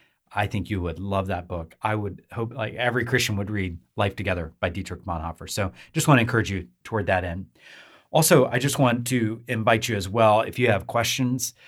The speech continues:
please submit those to The Extra Point. Email me, chill at ogletown dot org. I would be glad to take any of those questions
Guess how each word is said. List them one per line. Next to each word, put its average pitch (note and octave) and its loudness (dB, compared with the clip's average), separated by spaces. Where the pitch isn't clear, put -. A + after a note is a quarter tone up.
please B2+ 8
submit A#2 2
those A#2+ 4
to G#2 -2
The G#2+ 0
Extra A2 0
Point. A#2 -2
Email A#2 2
me, A#2 2
chill A2+ 2
at G#2 2
ogletown G#2 -2
dot F#2+ 0
org. G2+ -4
I G#2+ -4
would F#2+ -4
be F#2+ -6
glad F#2 -4
to F#2+ -8
take F#2 -8
any G#2+ -4
of G2 -4
those F#2 -4
questions F#2 -6